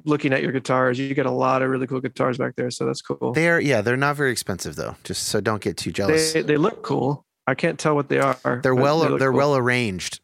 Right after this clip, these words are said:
Speaker 2: aesthetically, but yeah.
Speaker 1: It's got aesthetic.
Speaker 2: I,
Speaker 1: Yeah.
Speaker 2: I do think, like, this is something I wanted to bring up that I think this is kind of wrapping around to, which is one reason that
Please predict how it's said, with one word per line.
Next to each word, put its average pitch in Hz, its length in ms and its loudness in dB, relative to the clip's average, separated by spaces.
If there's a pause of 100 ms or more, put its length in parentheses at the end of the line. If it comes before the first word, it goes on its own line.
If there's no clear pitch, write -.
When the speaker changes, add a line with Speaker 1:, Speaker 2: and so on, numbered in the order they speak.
Speaker 2:
aesthetically, 90 680 -2
but 87 220 -2 (680)
yeah. 107 180 -4 (320)
Speaker 1:
It's - 340 -6
got 165 120 2
aesthetic. 139 380 0 (300)
Speaker 2:
I, 208 120 4
Speaker 1:
Yeah. 262 140 0
Speaker 2:
I 202 100 4
do 262 180 2
think, 277 240 -2
like, 180 260 2 (100)
this 175 280 0
is 247 60 0
something 208 200 2
I 165 80 4
wanted 143 280 2
to 127 60 0
bring 117 220 0
up 120 240 2 (140)
that 117 320 2
I 110 40 2
think 113 260 -4
this 113 180 -2
is 98 80 -6
kind 110 180 2
of 98 60 0
wrapping 104 320 0
around 104 240 0
to, 104 120 -4
which 104 220 -2
is 98 220 -2 (640)
one 214 420 2
reason 165 680 0
that 127 360 2